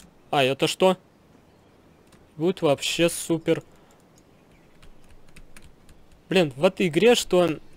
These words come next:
м, немножечко так подбешивает, так это,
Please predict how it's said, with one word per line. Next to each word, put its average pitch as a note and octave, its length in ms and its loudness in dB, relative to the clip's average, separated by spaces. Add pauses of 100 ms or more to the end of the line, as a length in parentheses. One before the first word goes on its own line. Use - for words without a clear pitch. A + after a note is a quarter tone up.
(120)
м, C#3+ 480 -6
немножечко F3 580 0
так D#3+ 220 0
подбешивает, E3 600 0
так - 180 -2
это, E3 240 -2